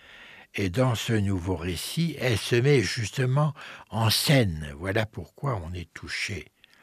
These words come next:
Surveillant aussi sa beauté depuis toute petite dans ce miroir, dans ces miroirs. Elle nous raconte ici l'histoire des armoires de toilette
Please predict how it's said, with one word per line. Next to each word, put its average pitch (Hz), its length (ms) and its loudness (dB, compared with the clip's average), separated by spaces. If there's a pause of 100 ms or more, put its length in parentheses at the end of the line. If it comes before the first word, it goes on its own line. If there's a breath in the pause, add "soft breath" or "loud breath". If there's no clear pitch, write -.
(600 loud breath)
Surveillant 120 1000 4 (540 soft breath)
aussi 120 800 2
sa 139 320 4
beauté 139 840 -2 (680 soft breath)
depuis 120 400 2
toute 131 240 0
petite - 760 -2 (180)
dans 92 180 -2
ce - 300 -6
miroir, 85 560 -2
dans 78 160 -8
ces 85 220 -6
miroirs. 76 840 -10 (1000 loud breath)
Elle 131 260 4
nous 113 120 2
raconte 95 540 -4
ici 127 680 -4
l'histoire 113 800 0
des 104 340 -6
armoires 101 480 -2
de 95 140 -6
toilette 107 760 -4